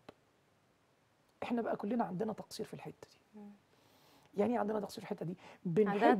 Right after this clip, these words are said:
Speaker 2: تقصير في حب ربنا؟
Speaker 1: أيوة، أيوة، لأن هو ده الباعث اللي بيحرك.
Speaker 2: طب ما هو إحنا لو بنحب، لا، يعني لو مش بنحب ربنا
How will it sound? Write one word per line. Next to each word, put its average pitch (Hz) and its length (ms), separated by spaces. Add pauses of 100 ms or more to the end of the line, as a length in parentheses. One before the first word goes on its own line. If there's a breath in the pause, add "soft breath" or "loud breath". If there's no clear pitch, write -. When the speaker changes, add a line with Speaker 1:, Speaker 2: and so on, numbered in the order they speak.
(140)
Speaker 2:
تقصير 262 300
في - 140
حب 202 260
ربنا؟ 233 480
Speaker 1:
أيوة، 190 320 (760)
أيوة، 208 320 (120)
لأن 202 160
هو 269 100
ده 302 100
الباعث 269 480
اللي 185 120
بيحرك. 233 580 (420)
Speaker 2:
طب 220 60
ما 220 100
هو 220 40
إحنا 269 200
لو 262 140
بنحب، 233 420
لا، 220 280
يعني 220 160
لو 226 80
مش 220 120
بنحب 233 400
ربنا 247 480